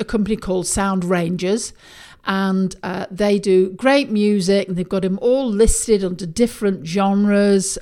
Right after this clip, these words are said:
Um, and you can go and purchase some music and use it. And think about your brand. Um, what, what is your brand? You know, our music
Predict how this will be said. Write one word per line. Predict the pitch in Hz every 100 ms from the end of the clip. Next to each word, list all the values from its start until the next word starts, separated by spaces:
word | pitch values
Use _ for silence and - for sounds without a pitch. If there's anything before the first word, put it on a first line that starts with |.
| -
Um, | 185 180 180 180 180 - - - - _
and | - 165 175 -
you | 180
can | 196
go | 190
and | 185 165
purchase | - 269 262 196
some | - 185
music | 170 160 170 - -
and | 180 175
use | 175 175 175
it. |
And | - 233
think | - 403 381
about | - 262 233
your | 214
brand. | 196 190 220 294 269 220
Um, | - 196 196 190
what, | 214 214 -
what | 220 226
is | 214
your | 190
brand? | 165 180 190 214
You | 196 196
know, | 185 -
our | 208 220
music | 208 196 208 202 220 220 - -